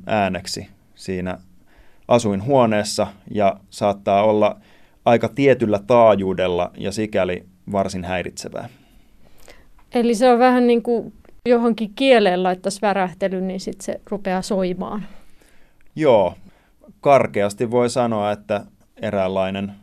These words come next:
Speaker 1: soitin se asuintalokin on.
Speaker 2: Mikä siinä rungossa sitten, onks ne metalliosat yleensä, jotka herkimmin, jotkut metalliset putket rupeaa värähtelemään vai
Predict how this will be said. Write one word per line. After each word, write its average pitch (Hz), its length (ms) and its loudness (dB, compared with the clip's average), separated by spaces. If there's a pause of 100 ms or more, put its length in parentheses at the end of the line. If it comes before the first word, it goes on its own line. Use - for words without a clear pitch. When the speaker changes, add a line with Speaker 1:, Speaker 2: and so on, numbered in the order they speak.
(280)
Speaker 1:
soitin 101 540 0
se 101 180 -6 (380)
asuintalokin 98 840 -2
on. 98 240 -8 (1080)
Speaker 2:
Mikä 294 500 2
siinä 220 300 4
rungossa 208 500 2
sitten, 214 540 -2
onks 226 260 -2
ne 254 100 2
metalliosat 247 800 2
yleensä, 196 340 -2
jotka 185 260 -2
herkimmin, 190 600 -2
jotkut 196 300 -4
metalliset 185 560 -2
putket 202 420 -6
rupeaa 180 340 -4
värähtelemään 185 840 -4
vai 185 300 -2